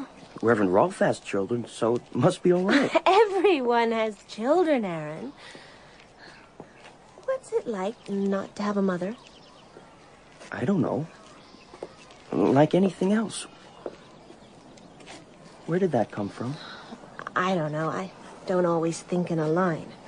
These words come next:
Speaker 1: I wish you'd say what you mean. I, I don't like riddles.
Speaker 2: I overheard my parents talking. They said your mother wasn't dead. They said something bad happened and she went away.
Speaker 1: She's dead.
Speaker 2: Wouldn't it be nice if she wasn't?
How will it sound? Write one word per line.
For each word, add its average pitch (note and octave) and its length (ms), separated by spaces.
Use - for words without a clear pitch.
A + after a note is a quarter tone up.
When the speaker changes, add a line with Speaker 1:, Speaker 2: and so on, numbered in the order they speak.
Speaker 1:
I C#3+ 40
wish G3+ 220
you'd G3+ 120
say F3+ 160
what D#3+ 240
you B2+ 60
mean. C3 260
I, A2+ 260
I F3 60
don't G3 160
like F#3 220
riddles. G2 440
Speaker 2:
I B3 180
overheard A#3 760
my F#3+ 220
parents G#3 600
talking. A3 580
They C4+ 200
said D#4+ 240
your F4+ 100
mother C#4 220
wasn't B3+ 280
dead. C#4+ 260
They A#3 120
said B3+ 160
something F4 400
bad D#4+ 460
happened A#3 460
and C4 120
she - 320
went D#4 180
away. D4 500
Speaker 1:
She's B2 240
dead. A2 360
Speaker 2:
Wouldn't D4 280
it B4+ 100
be F4+ 100
nice C#4+ 380
if B3 80
she B3+ 140
wasn't? C4+ 340